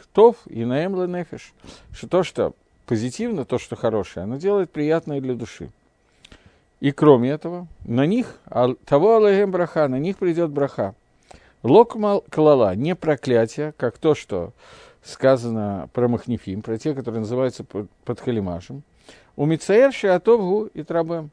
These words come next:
И здесь указано, что добро, оно будет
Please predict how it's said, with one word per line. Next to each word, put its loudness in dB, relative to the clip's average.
И -6
здесь 0
указано, 0
что -8
добро, 0
оно -4
будет -6